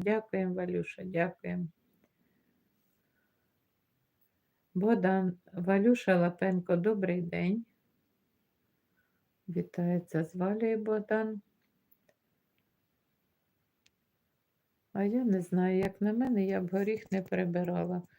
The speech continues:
Ну, тобі він не потрібний, хай він росте на вулиці, хай люди їдять, рвуть, користуються. Вона ні, вона сказала прибрати. А мені шкода, такий розкошний, гарно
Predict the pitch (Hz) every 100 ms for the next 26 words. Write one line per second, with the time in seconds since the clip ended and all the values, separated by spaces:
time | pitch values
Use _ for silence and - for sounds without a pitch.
0 | - - _ - 247 277 254 220 214 262
1 | 226 185 180 180 170 - 180 175 170 180
2 | - 247 262 226 214 196 196 220 220 202
3 | 190 - 190 190 165 170 180 - 180 180
4 | 233 247 208 214 202 202 185 160 180 196
5 | 175 165 175 190 190 - _ _ _ _
6 | _ _ _ _ _ _ _ 180 180 175
7 | - 180 175 175 - 175 170 - _ _
8 | _ _ _ _ _ _ _ _ _ _
9 | _ _ 180 180 208 220 185 180 185 190
10 | 190 - 175 165 165 165 165 170 156 160
11 | 180 - 190 220 247 247 - 202 175 165
12 | 160 170 180 180 180 - 214 220 - 165
13 | 175 180 170